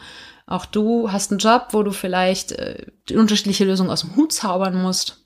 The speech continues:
Und wir gucken uns die drei größten Feinde der Kreativität, der außergewöhnlichen Kreativität an.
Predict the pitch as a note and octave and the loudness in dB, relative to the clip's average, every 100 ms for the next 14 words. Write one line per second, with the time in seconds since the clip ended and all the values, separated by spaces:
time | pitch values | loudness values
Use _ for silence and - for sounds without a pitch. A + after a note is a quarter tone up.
0 | _ _ _ _ _ _ _ _ _ _ | _ _ _ _ _ _ _ _ _ _
1 | - - - - - - B3 C#4 C4+ - | -20 -20 -20 -20 -20 0 6 6 4 0
2 | G#3 A3+ A3+ B3 A#3+ G#3 G#3+ A3 F#3+ G3 | -2 0 2 2 2 2 2 0 0 0
3 | F#3 G#3 - G3 - - C4 A#3 D3 D3 | 2 0 2 -2 -2 2 4 4 4 0
4 | B2+ - E3+ - - - - - - - | -4 -4 -6 -4 -6 -6 -6 -6 -6 -4
5 | - - F3+ F3+ D#3 D#3 D3+ D3 D3+ D#3 | -2 2 4 4 4 2 0 -2 -4 -6
6 | - - C#3+ - D3 - - G1+ - - | -6 -8 -8 -8 -8 -8 -8 -8 -6 -6
7 | - | -6